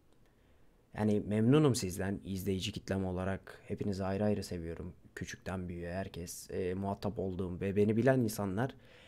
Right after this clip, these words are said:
Nasıl, e, bir muhabbetimizin olduğumuzu, kendi aramızda bir aile olduğumuzu bilirler. Yani ben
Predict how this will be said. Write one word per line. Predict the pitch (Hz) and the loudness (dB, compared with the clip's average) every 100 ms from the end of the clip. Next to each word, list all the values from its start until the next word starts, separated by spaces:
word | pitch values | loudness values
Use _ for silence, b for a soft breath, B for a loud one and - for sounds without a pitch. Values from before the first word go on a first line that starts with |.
| B - | B -2
Nasıl, | - 170 135 - | 4 4 4 2
e, | 113 107 | 4 4
bir | 117 | 6
muhabbetimizin | 120 113 110 110 117 110 117 | 6 4 2 0 0 0 0
olduğumuzu, | 92 80 82 101 165 | -2 -4 -8 -4 -4
kendi | - 180 262 | 2 2 4
aramızda | - 117 104 - | 4 4 4 4
bir | 117 | 6
aile | 110 110 | 6 8
olduğumuzu | 127 104 85 113 285 | 6 4 -2 -4 2
bilirler. | 185 107 82 71 | 4 4 2 0
Yani | 90 101 101 | 0 0 2
ben | 107 104 | 0 0